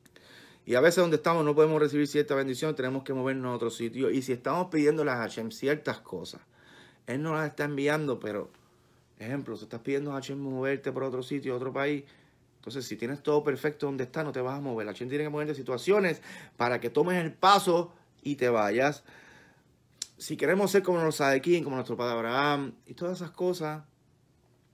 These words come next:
y pides eso, sabe que te van a poner a prueba, como ellos lo pusieron a prueba. Y tener fe, apegarte a la Torah, al consejo de los Sadikim, y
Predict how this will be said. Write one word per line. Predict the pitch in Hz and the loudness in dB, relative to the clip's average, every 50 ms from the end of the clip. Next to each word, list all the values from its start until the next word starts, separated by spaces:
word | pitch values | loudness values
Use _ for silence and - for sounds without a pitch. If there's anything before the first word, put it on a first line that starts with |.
| _ - - _ _ _ _ _ _ _ _ _ _ _ _ _ _ _ | _ -20 -20 _ _ _ _ _ _ _ _ _ _ _ _ _ _ _
y | - 202 | -12 -4
pides | - 143 170 180 175 135 - | 2 6 6 6 6 4 2
eso, | 135 123 - - 156 170 | 2 2 2 2 0 -2
sabe | 165 - 131 123 151 180 | -2 0 2 2 2 2
que | 170 | 2
te | 131 123 | 0 -2
van | 110 110 110 | -2 -2 -2
a | 113 110 | -2 -4
poner | 113 113 117 | -4 -4 -4
a | 117 | -2
prueba, | - 151 185 196 190 | 0 0 0 0 0
como | 190 143 127 117 117 | -2 -4 -6 -2 0
ellos | 131 165 196 190 | 4 6 8 8
lo | 165 147 | 6 4
pusieron | 131 127 123 - 127 127 120 113 | 2 0 -2 -2 -2 -2 -2 -4
a | 107 - | -4 -6
prueba. | 98 98 101 113 143 180 170 - - - - - - - _ _ _ _ _ _ _ _ _ - | -4 -2 2 2 2 2 0 -4 -12 -20 -20 -20 -20 -20 _ _ _ _ _ _ _ _ _ -16
Y | 127 | -6
tener | 123 139 131 147 170 165 | -4 -2 0 0 -2 -2
fe, | - 160 160 160 160 | -2 0 2 2 4
apegarte | 151 139 131 120 135 139 139 - | 2 2 2 0 0 0 0 0
a | 147 | 0
la | 147 139 | 0 0
Torah, | 131 135 123 131 131 131 120 127 113 - - | 0 0 0 2 2 0 -2 -6 -10 -10 -8
al | 110 110 | -8 -8
consejo | - - 113 110 110 131 127 139 | -6 -8 -8 -6 -4 -2 0 2
de | 139 | 2
los | 139 131 - | 0 0 0
Sadikim, | - 131 131 127 120 - 131 135 135 131 131 127 - _ _ _ _ _ _ _ _ _ _ _ _ _ _ _ _ _ - _ _ _ - _ _ _ _ _ _ _ _ _ - - - - - _ _ _ _ _ _ _ _ _ _ _ _ _ _ _ _ - | 0 0 0 0 0 0 -2 -2 -2 -2 -4 -8 -14 _ _ _ _ _ _ _ _ _ _ _ _ _ _ _ _ _ -20 _ _ _ -20 _ _ _ _ _ _ _ _ _ 0 0 0 -2 -12 _ _ _ _ _ _ _ _ _ _ _ _ _ _ _ _ 0
y | - 226 226 226 214 208 202 185 - | 2 6 6 6 6 6 2 0 -4